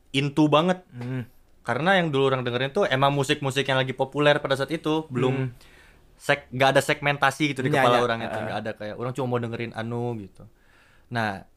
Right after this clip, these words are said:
Speaker 1: orang teh sekali pengen ngeband teh, gak ngeband sih, tuh terjun ke dunia musik teh gara-gara orang nonton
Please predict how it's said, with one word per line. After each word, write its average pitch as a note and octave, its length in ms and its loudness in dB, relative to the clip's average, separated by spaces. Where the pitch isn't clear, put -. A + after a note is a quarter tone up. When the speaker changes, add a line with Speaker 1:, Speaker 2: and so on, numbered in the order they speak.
Speaker 1:
orang A#2+ 320 -4
teh D3+ 320 -4
sekali B2 640 -2
pengen A2+ 880 -4
ngeband A2+ 360 -6
teh, A#2+ 240 -8
gak C3 160 2
ngeband F#3 320 4
sih, A#2 240 -10
tuh D3 320 -4
terjun C3 480 -4
ke - 80 -10
dunia B2 320 -4
musik A#2+ 320 -10
teh - 80 -10
gara-gara A2 640 -4
orang A2 320 -6
nonton A#2 560 -2